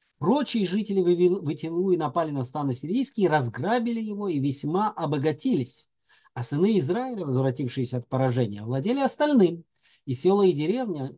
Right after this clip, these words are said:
в Нагорной стране и на равнине получили большую добычу, потому что ее было весьма многое множество. Здесь я хотел бы остановиться снова и, э, и, э, напомнить вам,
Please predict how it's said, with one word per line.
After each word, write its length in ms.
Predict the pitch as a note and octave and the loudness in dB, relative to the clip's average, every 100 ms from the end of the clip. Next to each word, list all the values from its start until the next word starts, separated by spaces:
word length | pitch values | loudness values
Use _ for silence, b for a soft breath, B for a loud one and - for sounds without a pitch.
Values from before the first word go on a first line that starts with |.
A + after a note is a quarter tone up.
| - | -10
в 140 | C3+ | -2
Нагорной 500 | B2 C#3 C#3 B2+ B2+ | 0 2 0 0 0
стране 400 | B2 C3 C#3 C3+ | -2 -2 0 0
и 20 | |
на 120 | B2+ C3 | 0 0
равнине 360 | B2+ B2 A2 | 0 -2 -4
получили 460 | - B2+ B2 G3 F3+ | -6 -4 -4 -2 -2
большую 380 | C#3 B2+ C#3+ A#2+ | -2 -4 -6 -4
добычу, 400 | B2 G3 A#3 F#3+ | -2 -2 -6 -8
потому 260 | C#3+ C3+ | -6 -4
что 160 | B2 B2+ | -4 -4
ее 80 | A2+ | -2
было 160 | A#2 | -4
весьма 480 | A2 - A#2+ C3+ - _ _ _ _ | -6 -6 -6 -6 -8 _ _ _ _
многое 480 | - B2 C3 B2 B2 | -6 0 0 2 2
множество. 520 | C3+ C3 A#2+ - - _ b b b - | 2 2 -2 -10 -18 _ b b b -6
Здесь 220 | - B3 | -2 2
я 80 | A#3 | 2
хотел 300 | F#3+ D3 E3 | 0 -2 -2
бы 140 | D#3 D3 | -2 -4
остановиться 640 | - C3 B2 F#3 F#3+ - | -2 0 2 0 -4 -10
снова 640 | C3 B2+ B2 A#2+ E3 B3 _ _ _ b b b b _ - | -6 0 0 0 -2 -6 _ _ _ b b b b _ -2
и, 440 | G3+ B3 C4+ C4 - - | 4 4 4 2 -2 -4
э, 640 | D#3+ E3 D#3+ D#3+ D#3+ D#3 - _ _ _ _ _ _ _ _ _ _ _ _ _ - | 0 2 0 -2 -4 -6 -12 _ _ _ _ _ _ _ _ _ _ _ _ _ -6
и, 380 | D3+ E3+ F3 - _ _ - | -2 0 -2 -6 _ _ -10
э, 1120 | B2 B2+ B2 B2 A#2+ A#2+ A#2+ A#2+ A#2+ A#2 A#2 A2 _ _ _ _ _ _ _ _ _ _ _ _ _ _ _ _ _ _ - | -6 -4 -2 -4 -4 -6 -8 -8 -10 -10 -12 -14 _ _ _ _ _ _ _ _ _ _ _ _ _ _ _ _ _ _ -8
напомнить 560 | C3 B2+ C4+ C4+ A3 C#3+ | -6 -2 0 0 -2 -4
вам, 380 | C3+ A#2 F#2 | -4 -4 -6